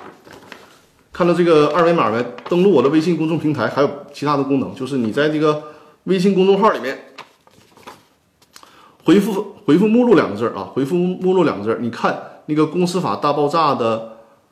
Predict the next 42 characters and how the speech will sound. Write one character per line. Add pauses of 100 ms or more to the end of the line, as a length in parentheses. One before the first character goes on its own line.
(200)
那
个
音
频
的
第
二
期， (220)
你
就
会
找
到，
我
是
专
门
对
于 (320)
这
整
个
《公
司
法
大
爆
炸》
的
那
个
第
二
季
啊， (100)
第
二
季 (280)
就
是
讲
解